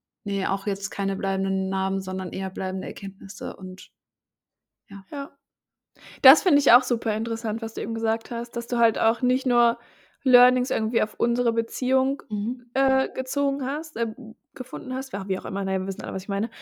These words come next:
Speaker 2: äh, sondern eben auch vor allem auf die eigene Person. Das ist nämlich auch was, das ist mir auch ganz stark aufgefallen, dass ich dadurch auch sehr,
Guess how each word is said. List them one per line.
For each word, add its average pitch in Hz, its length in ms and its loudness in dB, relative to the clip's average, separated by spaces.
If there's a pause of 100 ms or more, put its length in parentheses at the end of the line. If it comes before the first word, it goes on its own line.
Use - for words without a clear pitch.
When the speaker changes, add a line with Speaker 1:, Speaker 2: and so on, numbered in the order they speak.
(400)
Speaker 2:
äh, 233 280 6
sondern 240 420 6
eben 226 320 4
auch 233 440 4
vor - 200 0
allem 247 380 4
auf 214 180 -2
die 233 120 0
eigene 220 300 2
Person. 220 560 0
Das 226 200 -2
ist 262 100 -6
nämlich 233 320 0
auch 226 260 0
was, 294 300 -2
das 220 200 -4
ist - 120 -6
mir 233 200 0
auch 220 100 -6
ganz 233 200 -6
stark 220 300 -2
aufgefallen, 247 680 -2 (340)
dass 226 140 -2
ich 220 140 -6
dadurch 240 360 4
auch 240 360 2 (100)
sehr, 247 600 6